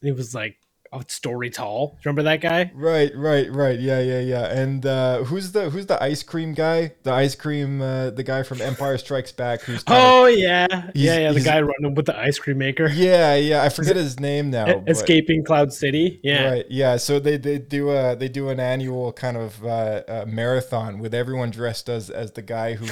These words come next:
Speaker 2: runs past camera in episode five on Cloud City with the
Speaker 1: <laughs> That's
Speaker 2: ice cream
Speaker 1: right.
Speaker 2: maker. And there, there's, like, twenty of them, all one behind the other, just doing a st-, uh, doing a loop around the whole convention center. And it's the,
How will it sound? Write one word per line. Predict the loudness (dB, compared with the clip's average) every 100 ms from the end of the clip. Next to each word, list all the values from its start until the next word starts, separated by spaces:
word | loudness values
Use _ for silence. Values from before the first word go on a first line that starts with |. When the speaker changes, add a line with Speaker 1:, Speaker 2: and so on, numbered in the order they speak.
| -4
Speaker 2:
runs | -4 -4
past | -4 -4
camera | -6 -6 -4 -4
in | -6
episode | -8 -8 -8
five | -6 -6
on | -6
Cloud | -6 -6 -6
City | -6 -6 -6
with | -6
the |
Speaker 1:
<laughs> | 0
That's |
Speaker 2:
ice | 0 2
cream | 0 2
Speaker 1:
right. | 0 0
Speaker 2:
maker. | -6 -14 -18 -8
And | -2 2
there, | 4
there's, | 4
like, | 4 4 2
twenty | 4 6 6 6
of |
them, | 6 4
all | 4 4 4
one | 6 4 4
behind | 4 4 4
the | 4
other, | 6 4
just | 0 -4
doing | -4 -4
a |
st-, | -4 -6 -6
uh, | -6
doing | -4 -4 -2
a | -2
loop | -2 -2 -2 -2
around | 0 0
the | 0 2
whole | 2 2
convention | 0 0 0 0
center. | -4 2 2 4
And | 2 4
it's | 4
the, | 4